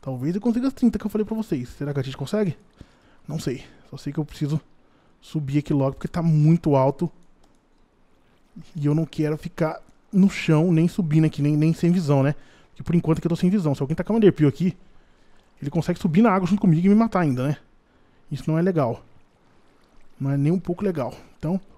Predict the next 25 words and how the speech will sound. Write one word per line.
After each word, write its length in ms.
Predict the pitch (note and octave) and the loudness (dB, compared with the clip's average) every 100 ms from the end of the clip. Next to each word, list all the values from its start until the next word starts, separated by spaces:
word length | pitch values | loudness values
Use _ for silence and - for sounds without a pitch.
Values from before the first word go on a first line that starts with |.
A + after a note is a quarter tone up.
| - | -20
subindo 560 | - - - D#3 C#3+ D#3+ | -20 -10 -6 -2 0 0
aqui, 200 | - F#3+ | -2 2
né, 140 | G#3+ | 4
Edu? 220 | A3+ D3 - - _ _ _ _ _ _ _ _ _ _ | 4 2 -2 -10 _ _ _ _ _ _ _ _ _ _
Vamos 160 | C#3+ D#3+ | -8 -8
ficar 180 | - F3 | -4 -2
olhando 240 | D#3+ D#3 | 0 0
as 100 | E3 | -2
coisas 300 | - D3+ D#3 | -2 0 0
de 120 | D#3 | -2
cima. 320 | D#3+ C#3 B2+ | -2 -2 -2
Olha 240 | B2+ G#3+ C4 | 2 2 2
o 20 | |
tanto 360 | - F3+ F3+ G3 | 2 0 2 0
de 100 | F3 | -2
baú 300 | F3+ D#3 C3 | 0 0 -2
que 100 | - | -4
tem 140 | D#3+ | -6
aqui. 260 | D#3 - - - _ _ _ _ _ _ _ _ _ _ _ _ _ _ _ _ _ _ _ - | -6 -8 -14 -16 _ _ _ _ _ _ _ _ _ _ _ _ _ _ _ _ _ _ _ -8
Eu 60 | |
já 120 | D3 | -6
fiquei 200 | D#3+ - | -6 -6
aqui 140 | F#3 F#3 | -4 0
uma 140 | F#3 | 0
vez. 360 | E3+ C3+ B2 | 0 -2 -4